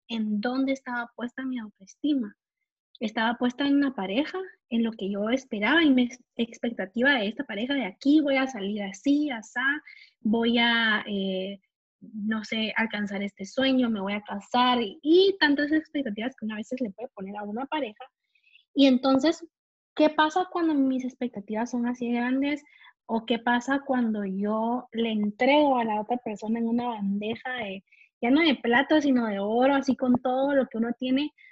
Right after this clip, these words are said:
eh, mi forma de ser y mi, mi esencia, ¿verdad? Lo que va a pasar es que ante cualquier cosa difícil, eh,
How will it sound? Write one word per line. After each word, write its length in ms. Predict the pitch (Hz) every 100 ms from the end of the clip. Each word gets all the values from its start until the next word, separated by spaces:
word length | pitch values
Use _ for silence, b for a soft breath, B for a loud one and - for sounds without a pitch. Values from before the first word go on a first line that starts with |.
| b _ _ -
eh, 540 | 226 208 196 190 - -
mi 400 | 220 220 202 196
forma 320 | 226 247 269
de 80 | 208
ser 260 | - 254 269
y 160 | 269
mi, 420 | 247 214 196 202 - _ _ _ _ _
mi 460 | 214 214 208 202 196
esencia, 760 | - 302 403 294 - 196 196 196
¿verdad? 400 | 202 196 202 277 _ _ _ _ _ _
Lo 140 | 240
que 100 | -
va 80 | 185
a 80 | 185
pasar 380 | 226 233 226 302
es 140 | 339 -
que 260 | 226 202 b b b _
ante 300 | 233 226 226
cualquier 360 | 208 196 202 208
cosa 360 | 220 233 247
difícil, 680 | 240 202 208 208 269 302 311 _
eh, 380 | 214 202 196 220